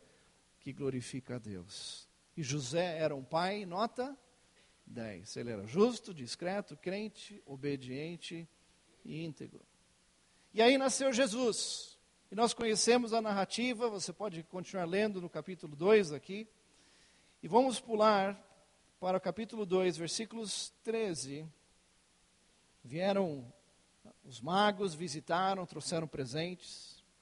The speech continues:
E nós vemos outra característica de José, número seis, versículos, capítulo dois, versículo treze a quinze.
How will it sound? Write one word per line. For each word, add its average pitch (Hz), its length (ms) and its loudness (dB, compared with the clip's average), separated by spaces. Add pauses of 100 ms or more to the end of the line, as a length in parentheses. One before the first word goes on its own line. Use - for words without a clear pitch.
(1400)
E 165 80 -12
nós 175 180 -4
vemos 185 260 -2
outra 180 260 0
característica 165 720 -4
de 151 380 -6 (840)
José, 147 380 -4
número 180 260 0
seis, - 760 -4 (580)
versículos, 151 720 -10
capítulo 208 460 -2
dois, 170 260 2
versículo 160 400 -6
treze 165 600 -6
a 151 100 -10
quinze. 147 580 -8